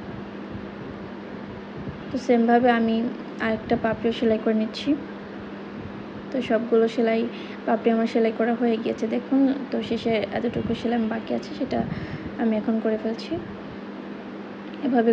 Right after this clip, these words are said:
করে আমি সবগুলো সেলাই করে নিয়েছি। তো দেখুন নিচের যেই কাজটা সেটা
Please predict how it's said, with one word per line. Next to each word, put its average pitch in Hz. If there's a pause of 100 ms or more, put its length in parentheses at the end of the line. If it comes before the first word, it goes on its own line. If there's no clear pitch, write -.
করে 233
আমি 226
সবগুলো 226 (100)
সেলাই 214
করে 233
নিয়েছি। 214 (340)
তো -
দেখুন 233 (140)
নিচের 233 (140)
যেই 226 (560)
কাজটা 226 (1000)
সেটা 226